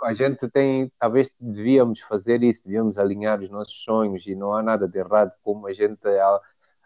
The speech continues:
eh, tentar almejar o, eh, um objetivo de ser como um outro país africano. A gente tem sempre esta cena, "Ah, nós temos que ser uma economia desenvolvida como é Portugal",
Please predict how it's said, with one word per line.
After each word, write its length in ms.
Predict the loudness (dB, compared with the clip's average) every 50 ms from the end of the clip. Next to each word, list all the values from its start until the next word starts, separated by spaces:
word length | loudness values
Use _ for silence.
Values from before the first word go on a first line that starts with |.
| _ _ _
eh, 200 | -2 -2 -2 0
tentar 400 | 2 0 0 2 4 4 6 6
almejar 540 | 6 6 6 4 2 0 2 4 4 6 6
o, 260 | 6 4 4 2 0 -2
eh, 360 | -4 -6 -4 -4 -4 -6 -6 -8 -12 _ -20 -12 -4
um 100 | 0 2 2
objetivo 500 | 2 2 2 -2 -2 2 2 0 0 0
de 80 | -8
ser 300 | -10 _ 0 0 0 2
como 260 | 2 2 2 4 6 6
um 80 | 6
outro 380 | 8 8 6 6 4 2 0 2
país 220 | 4 4 4 4 4
africano. 560 | 2 2 0 -4 -2 0 2 2 2 2 2
A 40 | 0
gente 180 | 0 0 -2 -2
tem 120 | -6 -8
sempre 260 | -6 -6 -8 -6 -8
esta 120 | -10 -10 -8
cena, 220 | -8 -8 -10 -10 -14
"Ah, 180 | -12 -12 -10 -8
nós 120 | -10 -8
temos 260 | -4 -4 -4 -4 -6
que 140 | -10 _ _
ser 180 | -4 -2 -2 0
uma 220 | 0 -2 -2 -4
economia 460 | -4 -2 -2 -2 -2 -2 -2 -2 -2
desenvolvida 580 | -2 -2 -6 -8 -6 -6 -8 -6 -6 -6 -6 -8
como 360 | -8 -6 -6 -4 -4 -4 -4 -4
é 80 | -6
Portugal", 760 | -8 -10 -16 -20 _ -16 -6 0 2 4 4 6 4 4 2